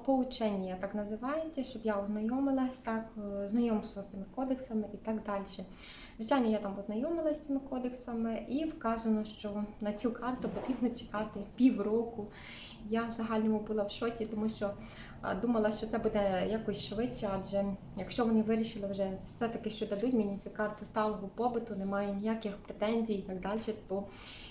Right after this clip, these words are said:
я от для себе думаю, ну що тут видрукувати цю пластикову карточку і внести цю всю інформацію на неї, випити і видати людині, щоб людина не чекала півроку, півроку чекати на карточку. Все оплачено, всі документи на місці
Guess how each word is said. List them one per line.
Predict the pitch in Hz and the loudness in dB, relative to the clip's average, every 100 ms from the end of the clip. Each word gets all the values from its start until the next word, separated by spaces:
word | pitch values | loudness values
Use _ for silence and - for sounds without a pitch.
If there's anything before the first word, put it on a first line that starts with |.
| - | -2
я | 233 | 2
от | 226 | 2
для | 196 220 | 4 2
себе | 233 214 | 4 2
думаю, | 202 196 185 | 2 2 2
ну | 190 | 0
що | - - 302 | -2 0 2
тут | 233 196 | 2 2
видрукувати | 220 226 220 196 196 185 190 190 | 2 2 0 0 2 -2 -2 -8
цю | - 226 | -2 -2
пластикову | 208 220 220 202 180 | 2 0 0 -6 -6
карточку | 185 196 214 220 - - | -2 -2 0 -2 -4 -4
і | 185 | -2
внести | 185 214 214 190 | 0 0 0 -4
цю | 180 | -6
всю | - 208 | -4 -2
інформацію | 196 202 180 214 - 196 | -2 -4 -2 -4 -2 -2
на | 185 | 0
неї, | 185 190 180 | 0 2 2
випити | 185 190 208 - | 0 0 -2 -2
і | 180 185 | -4 -4
видати | 185 185 185 185 | -2 -2 -2 -4
людині, | 180 175 185 214 | -6 -2 0 0
щоб | 208 - 175 | 0 -4 -4
людина | 170 180 196 202 | -4 -2 -2 0
не | 190 180 | -2 -4
чекала | 190 196 196 | -6 -4 -4
півроку, | - 196 185 185 180 - | -4 -4 -2 -4 -4 -4
півроку | - 233 202 208 | -2 0 0 -2
чекати | 220 - 190 190 | -4 -2 -4 -2
на | 185 180 | -2 -2
карточку. | 190 - 180 170 - - - - - - - | -4 -4 -4 -4 -12 -14 -16 -16 -14 -16 -8
Все | - 254 | 2 4
оплачено, | 240 - 180 175 - 160 - | 4 0 -4 -4 -6 -8 -8
всі | - | -4
документи | 233 - 208 202 208 196 | -2 -2 0 0 -2 -2
на | |
місці | 196 170 165 - 147 | 0 0 -2 -8 -10